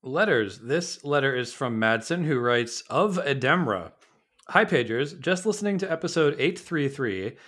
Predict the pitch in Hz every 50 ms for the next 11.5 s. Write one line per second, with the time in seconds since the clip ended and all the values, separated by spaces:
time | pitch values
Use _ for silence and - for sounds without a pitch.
0 | - - - - _ - 131 135 147 143 - - 233 226 - 151 127 123 113 117
1 | 120 - - - - 196 214 - - 156 135 135 - 143 120 107 101 - - -
2 | - 180 202 220 202 208 175 143 120 139 139 131 127 120 113 - - - 139 190
3 | 214 180 - 156 143 127 123 139 170 170 135 104 95 90 90 107 - _ - -
4 | - - _ _ - 113 117 107 160 190 202 - 220 208 185 175 156 127 123 127
5 | 135 131 127 123 123 - - - 151 160 151 143 - - 127 139 156 151 143 135
6 | 139 143 131 123 117 - 135 127 123 113 104 - - 139 147 143 127 120 113 104
7 | 113 123 113 110 107 110 104 101 95 92 117 135 120 92 82 90 - _ _ _
8 | _ _ _ _ _ _ 113 107 - - 127 120 127 139 131 113 - - - 139
9 | 165 175 175 - 123 110 107 - 117 107 - 110 101 95 90 90 95 110 110 101
10 | 98 - 110 - 127 120 - 127 113 95 - 110 101 92 101 113 110 101 90 92
11 | 90 - - 135 139 117 95 92 90